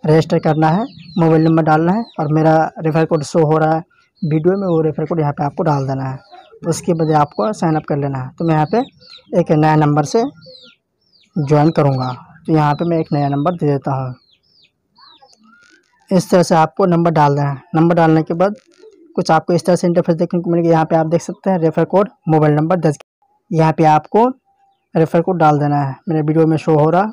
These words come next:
वो refer कोड यहाँ पे आपको डाल देना है। तो मैं यहाँ पे रेफर code डाल देता हूँ। इस तरह से आपको refer code डाल देना है। डालने के बाद यहाँ पे आप नीचे देख सकते हैं ओटीपी दर्ज करें, आपके mobile में ओटीपी जाएगा, ओटीपी यहाँ पे आपको ड-,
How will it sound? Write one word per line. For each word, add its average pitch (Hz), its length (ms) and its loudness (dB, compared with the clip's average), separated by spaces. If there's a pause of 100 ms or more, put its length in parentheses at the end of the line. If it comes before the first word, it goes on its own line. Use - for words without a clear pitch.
वो 175 100 -4
refer 151 240 -2
कोड 156 160 -2
यहाँ 147 140 0
पे 151 100 -6
आपको 151 220 -6
डाल 147 200 0
देना 139 140 -8
है। 139 60 -10
तो 175 100 -10
मैं 151 60 -2
यहाँ 147 100 -4
पे 165 80 -6
रेफर 156 220 -6
code 180 180 -6
डाल 143 180 -2
देता 135 200 -10
हूँ। 135 160 -12 (760)
इस 190 200 -6
तरह 165 140 2
से 160 120 0
आपको 156 320 2
refer 160 220 2
code 190 180 -2
डाल 156 180 2
देना 139 140 -2
है। 135 60 -6
डालने 156 260 4
के 180 100 -6
बाद 170 120 -2
यहाँ 160 160 2
पे 165 60 2
आप 156 180 0
नीचे 160 220 0
देख 175 140 -2
सकते 196 260 -4
हैं 220 160 0 (600)
ओटीपी 180 420 0
दर्ज 165 220 0
करें, 143 280 -4 (600)
आपके 175 280 -2
mobile 165 260 4
में 170 160 2
ओटीपी 170 300 0
जाएगा, 185 320 2 (360)
ओटीपी 170 340 -4
यहाँ 156 140 0
पे 160 100 -2
आपको 156 240 -2
ड-, 190 180 2